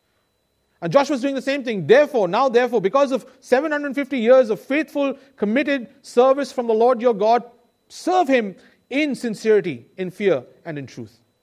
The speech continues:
Both of them are exhorting their listeners and readers to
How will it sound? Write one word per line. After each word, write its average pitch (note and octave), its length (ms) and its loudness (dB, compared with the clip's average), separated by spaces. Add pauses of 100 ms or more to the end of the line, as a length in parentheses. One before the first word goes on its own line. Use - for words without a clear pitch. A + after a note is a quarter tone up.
(4000)
Both G3+ 180 2
of F#3 100 -4
them F3+ 140 -2
are E3+ 120 -2
exhorting D#3+ 480 -2
their D#3 120 -2
listeners D#3 440 -6
and C#3 140 -12
readers D3 460 -4
to B2+ 260 -10